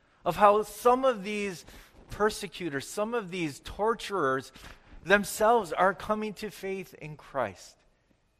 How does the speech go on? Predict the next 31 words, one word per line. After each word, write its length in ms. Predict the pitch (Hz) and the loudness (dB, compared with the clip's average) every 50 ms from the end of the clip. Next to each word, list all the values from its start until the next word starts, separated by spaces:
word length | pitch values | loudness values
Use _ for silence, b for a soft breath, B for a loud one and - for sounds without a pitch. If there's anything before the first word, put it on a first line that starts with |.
| _ _ _ _ _ _ _ _ - | _ _ _ _ _ _ _ _ -14
What 140 | 139 143 | -10 -10
a 60 | 139 117 | -10 -10
beautiful 680 | 107 - 127 127 127 127 123 - - - 104 98 90 | -10 -8 -6 -6 -4 -6 -6 -8 -8 -8 -8 -8 -8
example 720 | - 98 101 98 101 117 120 117 110 - - 98 90 85 _ _ b b b b b b b b b b _ - | -10 -14 -14 -10 -6 -4 -4 -4 -4 -8 -12 -12 -12 -14 _ _ b b b b b b b b b b _ -10
they 140 | 101 101 98 | -10 -10 -8
set 300 | - - 110 95 - - - | -6 -4 -4 -4 -4 -6 -12
for 220 | - 101 90 90 | -12 -10 -10 -10
us. 240 | 85 82 - - - - - - _ _ _ _ _ _ _ _ _ _ _ _ _ _ _ _ _ _ _ _ b b b b b b b | -12 -12 -12 -12 -10 -12 -14 -16 _ _ _ _ _ _ _ _ _ _ _ _ _ _ _ _ _ _ _ _ b b b b b b b
And 100 | 143 151 | 2 4
one 160 | 175 220 226 | 4 4 6
last 300 | 190 170 170 170 - - | 6 6 6 6 4 -2
thing 160 | 165 151 143 | -4 0 2
I 60 | 127 | 2
want 220 | 120 123 120 117 110 | 2 2 2 0 -2
to 40 | |
say 400 | 101 - - 120 110 104 104 101 | -4 -4 -2 0 0 2 0 0
as 200 | - 98 104 95 | -2 -4 -4 -4
an 100 | 104 101 | -4 -4
application 720 | 104 104 101 - - 101 - - 110 104 98 - - 104 98 | -2 -2 -4 -4 -6 -14 -12 -8 -8 -8 -8 -8 -12 -14 -16
is 100 | 95 90 | -14 -12
this. 220 | 110 107 - - B B B B B B B B - | -12 -12 -12 -12 B B B B B B B B 2
Now, 120 | 127 131 | 4 4
let 360 | 135 147 160 160 175 208 214 | 4 4 6 8 8 8 6
me 140 | 180 185 180 | 2 -8 -6
warn 320 | 151 131 139 147 147 143 | -4 -2 -2 0 0 2
us. 260 | 139 135 - - - - b b b b b b b b b b b b b b b b b _ _ _ _ _ _ _ _ _ _ _ _ _ _ _ _ _ _ _ _ _ _ _ - 131 | 2 0 0 -2 -10 -20 b b b b b b b b b b b b b b b b b _ _ _ _ _ _ _ _ _ _ _ _ _ _ _ _ _ _ _ _ _ _ _ -14 -10
We 180 | 151 180 220 240 | -8 -4 -4 -2
live 320 | 220 190 175 185 190 175 | 0 2 2 2 2 2
in 100 | 185 175 | 0 -2
a 80 | 165 147 | -2 -2
world 440 | 135 123 127 127 123 123 120 117 | 0 0 2 4 2 2 0 -2